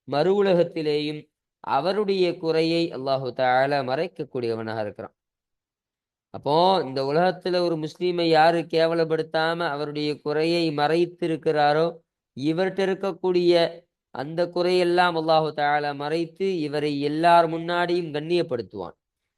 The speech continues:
யார் முன்னாடியும் இவரை கேவலப்படுத்தி விட மாட்டான் என்பதை ஸல்லல்லாஹு அலைஹி வஸல்லம் சொன்னாங்க. இன்னும் ஒரு அடியான் தன்னுடைய ச-, தன் சகோதரனுடைய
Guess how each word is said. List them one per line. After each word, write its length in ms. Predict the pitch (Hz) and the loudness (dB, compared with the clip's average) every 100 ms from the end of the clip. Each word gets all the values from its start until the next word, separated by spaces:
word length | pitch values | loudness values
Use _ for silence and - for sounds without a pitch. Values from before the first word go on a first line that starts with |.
| _ | _
யார் 340 | 90 113 143 170 | -2 2 4 2
முன்னாடியும் 640 | 170 175 180 180 180 190 | 0 0 0 2 0 0
இவரை 320 | 180 165 165 156 | -2 0 -2 -2
கேவலப்படுத்தி 680 | 170 170 185 185 156 143 139 | -2 -2 0 -2 -4 -8 -6
விட 160 | 123 117 | -6 -6
மாட்டான் 480 | 110 110 104 110 101 | -6 -8 -6 -6 -6
என்பதை 440 | 104 117 123 139 180 190 | -10 -10 -6 -2 -2 -4
ஸல்லல்லாஹு 380 | - 131 123 117 | -6 -6 -4 -4
அலைஹி 120 | 113 | -6
வஸல்லம் 160 | 110 107 | -10 -14
சொன்னாங்க. 260 | 101 92 - _ _ _ _ _ _ _ _ - | -12 -14 -18 _ _ _ _ _ _ _ _ -14
இன்னும் 420 | 110 123 156 175 180 185 190 _ - | -10 -6 -6 -6 -8 -8 -12 _ -6
ஒரு 200 | 123 131 | -2 2
அடியான் 720 | 139 156 190 196 196 208 220 196 | 2 2 2 4 4 4 2 -2
தன்னுடைய 340 | 160 160 151 | -6 -6 -8
ச-, 180 | - - - | -10 -14 -6
தன் 180 | 156 156 | -6 -4
சகோதரனுடைய 800 | 160 151 185 202 190 185 175 165 | -4 -2 0 0 -2 -2 0 4